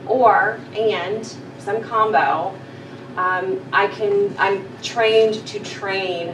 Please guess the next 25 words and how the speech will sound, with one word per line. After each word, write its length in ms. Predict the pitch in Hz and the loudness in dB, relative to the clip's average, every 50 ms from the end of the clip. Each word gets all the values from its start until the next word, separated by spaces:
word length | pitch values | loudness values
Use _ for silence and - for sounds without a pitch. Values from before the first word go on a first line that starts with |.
| - - | -2 -2
other 260 | 170 170 170 165 - | -2 0 0 -2 -4
people, 580 | - - - 139 - - - - - - - - - | -6 -8 -10 -10 -10 -10 -8 -6 -6 -4 -4 -2 2
other 340 | - 180 180 190 190 180 - | 4 4 4 4 2 2 2
adults, 540 | - - - 160 143 135 127 127 - - - - - | 0 2 4 4 4 4 2 -2 -4 -10 -14 -12 -10
teachers 480 | 190 185 - - - 185 180 - - | -10 -10 -8 -6 -4 -4 -4 -4 -6
who 140 | 196 185 170 | -6 -6 -4
are 160 | 170 160 - | -4 -4 0
already 680 | 165 165 160 165 165 160 160 156 151 151 147 143 147 147 - - - - - - - - - | 2 2 4 2 2 -2 -4 -4 -6 -6 -8 -10 -10 -12 -14 -14 -16 -16 -16 -16 -16 -12 -8
in 220 | 185 185 185 185 | -4 -4 -2 -2
the 80 | 180 170 | -2 -2
schools, 800 | - - - - 165 151 139 139 127 127 135 147 151 - - - - - - - - - - - - | -4 -6 -8 -6 -2 -2 -2 -2 -2 -4 -6 -6 -8 -10 -14 -14 -16 -16 -16 -16 -16 -16 -16 -12 -4
how 480 | - 185 180 170 170 170 170 170 - - | 0 4 4 6 6 6 6 4 2 -2
to 580 | - - - - 175 - 165 160 160 156 160 160 - - - - - - - - - - - - - - - | -6 -8 -8 -8 -8 -8 -8 -8 -8 -8 -8 -10 -12 -14 -16 -16 -16 -16 -16 -16 -16 -16 -16 -16 -14 -10 -8
incorporate 720 | 170 160 - - 185 170 170 - 160 156 156 143 143 139 | -6 -6 -2 0 0 0 0 0 -6 -6 -4 -4 -4 -4
this 200 | 131 151 147 - - | -6 -8 -10 -10 -10
curriculum 680 | - 160 151 143 143 - 151 143 147 147 147 147 151 156 - - | -8 -6 -6 -6 -4 -4 -4 -4 -2 -2 -4 -6 -8 -10 -10 -8
into 340 | 180 175 - 180 - 202 185 | -8 -8 -8 -8 -8 -6 -4
maybe 240 | 190 190 190 202 | -2 0 2 2
a 120 | 180 - - | 2 0 0
class 380 | - - 190 190 190 190 - - | -4 -2 0 2 2 2 0 -2
that 220 | - 190 185 185 - | -6 -6 -6 -4 -4
they're 200 | 180 170 - - | -4 -4 0 2
already 480 | 160 160 160 156 156 151 143 143 135 | 4 4 4 2 0 -4 -6 -8 -10
teaching. 600 | 127 - 143 123 - - - - - - 131 131 - - - - - - - - - - - | -10 -12 -12 -12 -12 -12 -12 -12 -12 -12 -12 -14 -14 -14 -16 -16 -16 -16 -16 -16 -14 -8 -4
Um, 480 | 165 165 160 156 147 143 151 131 131 | -2 -2 0 -2 -2 -4 -6 -8 -10